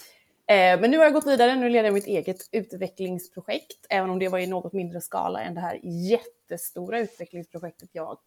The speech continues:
Anders hade ihop. Annars om man ska beskriva mig då, så är jag, älskar ordning och reda och struktur.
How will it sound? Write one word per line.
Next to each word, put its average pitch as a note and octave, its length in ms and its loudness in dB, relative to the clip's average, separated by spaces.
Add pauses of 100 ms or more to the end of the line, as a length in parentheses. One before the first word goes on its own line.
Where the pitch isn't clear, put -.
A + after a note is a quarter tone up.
(160)
Anders F#3 400 -14
hade A#3 180 -10
ihop. - 320 -14 (960)
Annars A#3+ 320 4
om B3+ 60 -2
man A#3+ 120 0
ska A#3+ 100 -6
beskriva A3+ 340 0
mig C4+ 280 0
då, B3+ 380 -2
så - 140 -10
är G3 260 -2
jag, F3+ 400 2
älskar E3+ 400 -6
ordning E3 440 -8
och E3 100 -6
reda D#3+ 260 -6
och - 260 -12
struktur. C#4+ 920 -4